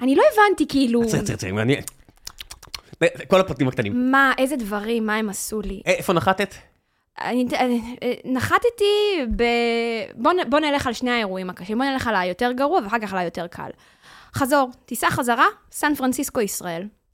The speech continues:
Speaker 1: עצרתי בסן פרנסיסקו כי, אמ, היה שם איזשהו כנס, אה, Future Food Tech, אה, גדול,
Speaker 2: אוקיי.
Speaker 1: משהו כזה. לא משנה. אחרי שאני כבר שבועיים בארצות הברית, זה כאילו
Speaker 2: Mhm.
Speaker 1: היה היעד האחרון, עשיתי,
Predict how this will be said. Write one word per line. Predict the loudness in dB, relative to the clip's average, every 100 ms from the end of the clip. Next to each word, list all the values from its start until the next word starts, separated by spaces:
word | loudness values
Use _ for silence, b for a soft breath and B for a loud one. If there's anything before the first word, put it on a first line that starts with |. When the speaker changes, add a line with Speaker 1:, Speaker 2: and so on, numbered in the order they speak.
| -16
Speaker 1:
עצרתי | 0 2 4 4
בסן | 2 0
פרנסיסקו | 2 0 0 -2 0 0
כי, | 0 -2 0 0 -2 -4
אמ, | -4 -4 -2 -4 -4 -8 -12 b -4
היה | -2
שם | 0
איזשהו | -2 -4 -6
כנס, | -4 -4 -4 -4
אה, | -4 -2 -4 -6
Future | -6 -4 -6 -4
Food | -6 -2
Tech, | -4 -4 -6
אה, | -6 -4 -6 -6 -6
גדול, | -2 0
Speaker 2:
אוקיי. | -2
Speaker 1:
משהו | -4 -12 -18
כזה. | -20 _ _ -12
לא | -10
משנה. | -8 -12 _ _ b b b b _ _ _ _
אחרי | -6 -2 2 2
שאני | 2 2 0
כבר | -2 -2 -2
שבועיים | -4 -6 0 2 2 0
בארצות | -6 -8 -8 -12
הברית, | -14 -14
זה | -10
כאילו | -2 0
Speaker 2:
Mhm. |
Speaker 1:
היה | 2 2
היעד | 2 2 0 -2
האחרון, | -6 -6 -6
עשיתי, | -6 -8 -8